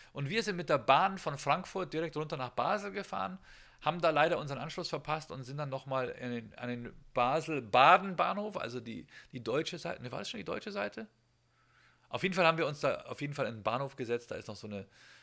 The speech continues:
so ein schönes Café, ein Bahnhofscafé, was draußen ist, in der Sonne gesessen, so ein bisschen flaniert mit Decke, äh, schön Kaffee getrunken und danach eine Stunde später haben wir den nächsten Zug erwischt und sind dann damit nach Bad Säckingen gefahren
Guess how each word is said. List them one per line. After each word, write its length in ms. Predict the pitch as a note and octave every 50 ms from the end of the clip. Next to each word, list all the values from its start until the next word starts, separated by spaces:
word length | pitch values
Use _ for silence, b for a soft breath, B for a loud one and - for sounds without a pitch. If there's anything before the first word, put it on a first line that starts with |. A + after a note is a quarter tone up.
| B B
so 120 | _ - -
ein 200 | G2 F#2+ - -
schönes 360 | - - B2 A#2+ G#2+ - -
Café, 560 | - - A#2 - - - A#2 A2+ C#3 - - -
ein 140 | A2+ G2
Bahnhofscafé, 880 | - A2+ A2 F3 G#3 G3+ F#3+ F3+ - - - F3 D#3+ - - E3+ D#3+ C#3
was 180 | A#2+ A2+ - -
draußen 460 | B2 A2+ D3 F#3 G3+ - - - -
ist, 440 | - - D#3+ D3+ - - - - _ B B B B B B B B B B _
in 140 | - E3 F3
der 120 | F#3 E3+
Sonne 280 | - D#3 D#3+ E3+ F#3+ E3+
gesessen, 760 | D#3 E3 C3 D3+ D#3 D#3+ D#3 - E3 E3 D#3+ D#3 D3 - - - -
so 100 | B2+ C3
ein 60 | C3+
bisschen 240 | - C#3 - C#3+ C3
flaniert 440 | - C3 A#2 B2 C3 D3 E3 D#3+ -
mit 200 | B2 G#2 - -
Decke, 440 | D#3 D3+ - E3 D#3 D#3 D#3 D#3 - B B B B B B B B B B B _
äh, 300 | - G2+ G#2 - - B2
schön 160 | - - G2+
Kaffee 260 | - C3+ C#3 - C#3 B2
getrunken 540 | B2+ A2+ A#2 A2 A2 - - A2+ A2 G#2
und 140 | - G#2+ G#2+
danach 260 | G#2+ G2 F#2 G2 G2+
eine 180 | G#2+ G2+ F#2+ F#2
Stunde 260 | - - A2+ G#2+ G2+
später 300 | - - G2+ G2+ - A2+
haben 80 | G2 G2
wir 60 | G2+
den 60 | F#2
nächsten 280 | G2+ G2+ - - G#2+ G2
Zug 180 | - A2 -
erwischt 300 | - F#2+ - - - -
und 140 | - - -
sind 140 | - C#2 D2+
dann 140 | D2+ - -
damit 280 | - - - - -
nach 180 | - - - -
Bad 240 | - - F2 F2 -
Säckingen 500 | F#2+ G2+ A2 - - A2 G2+ G2 F#2+ F#2+
gefahren 440 | F#2+ - - G2+ F2+ F2 F2+ -